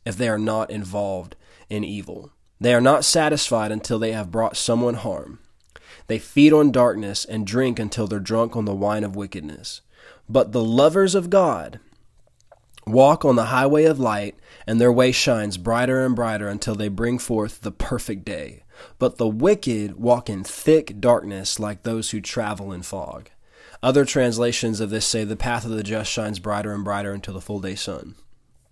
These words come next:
So I want to point out two things to you here. It, it says that God's path is a highway of light that shines brighter and brighter.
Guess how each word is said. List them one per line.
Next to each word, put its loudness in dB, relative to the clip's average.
So 2
I 8
want 8
to -6
point 6
out 2
two 2
things -2
to -6
you -4
here. -6
It, -4
it 0
says 4
that -2
God's 6
path -4
is -8
a -6
highway 2
of -8
light -4
that -6
shines 2
brighter -4
and -8
brighter. -8